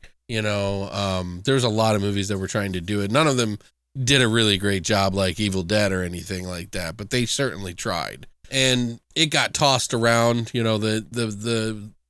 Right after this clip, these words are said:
script got tossed around so many different times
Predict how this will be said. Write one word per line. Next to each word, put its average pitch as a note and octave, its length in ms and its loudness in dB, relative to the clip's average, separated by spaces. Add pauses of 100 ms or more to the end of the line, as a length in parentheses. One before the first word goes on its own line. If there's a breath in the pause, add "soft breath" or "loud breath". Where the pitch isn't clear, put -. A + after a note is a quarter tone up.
(240)
script - 480 2
got B2+ 180 -2
tossed B2 340 0
around A2+ 240 2
so C3 160 2
many A#2 160 2
different G2 320 -4
times G#2 500 -2